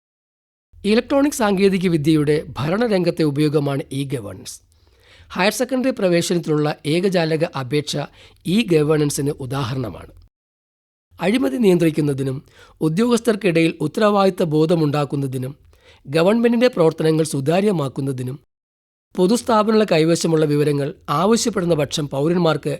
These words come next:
ലഭ്യമാക്കുന്നതിനും ലക്ഷ്യമിടുന്ന സംവിധാനമാണ് വിവരാവകാശ നിയമം. സർക്കാർ സേവനങ്ങൾ കൃത്യമായും ഉറപ്പായും ജനങ്ങൾക്ക് ലഭ്യമാക്കാൻ അവസരമൊരുക്കുന്ന നിയമമാണ് സേവന അവകാശ നിയമം.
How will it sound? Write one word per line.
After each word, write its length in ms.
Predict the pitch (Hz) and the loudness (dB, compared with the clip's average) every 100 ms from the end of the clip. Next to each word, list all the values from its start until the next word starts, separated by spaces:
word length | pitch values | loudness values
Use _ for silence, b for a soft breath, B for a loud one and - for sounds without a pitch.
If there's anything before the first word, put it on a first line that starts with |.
| - | -6
ലഭ്യമാക്കുന്നതിനും 1000 | 139 147 165 202 165 151 147 131 123 120 - _ _ _ - | -6 -2 0 0 0 -2 -4 -4 -6 -10 -12 _ _ _ -4
ലക്ഷ്യമിടുന്ന 540 | 156 160 277 254 220 196 | -2 -2 0 2 2 0
സംവിധാനമാണ് 880 | 160 143 147 151 147 139 131 127 151 - | 0 0 0 0 0 -2 -4 -6 -10 -8
വിവരാവകാശ 720 | 139 143 165 165 156 147 143 147 | -4 0 0 0 0 -2 -4 -6
നിയമം. 360 | 104 87 - - - _ _ _ _ _ _ _ - | -8 -14 -18 -20 -20 _ _ _ _ _ _ _ -12
സർക്കാർ 380 | - 156 170 165 | -4 -2 0 0
സേവനങ്ങൾ 480 | 165 147 147 151 147 | 0 0 0 0 -2
കൃത്യമായും 760 | 139 - 160 160 160 254 - _ - | -6 -2 0 2 0 -4 -8 _ -6
ഉറപ്പായും 600 | 151 175 175 175 208 294 b b - | -2 0 2 0 0 -2 b b -8
ജനങ്ങൾക്ക് 520 | 135 170 202 196 175 | 0 4 4 2 2
ലഭ്യമാക്കാൻ 600 | 156 143 180 170 160 160 - | 0 2 2 2 2 -2 -2
അവസരമൊരുക്കുന്ന 840 | 139 175 233 214 156 156 147 147 139 | -4 -2 0 2 2 0 -2 -4 -4
നിയമമാണ് 680 | 135 151 151 135 127 131 B B | -2 0 0 -2 -4 -8 B B
സേവന 500 | - 151 151 165 190 | -8 0 2 2 0
അവകാശ 560 | 185 143 135 139 139 135 | -2 -2 -4 -4 -4 -6
നിയമം. 340 | 110 92 98 | -8 -12 -20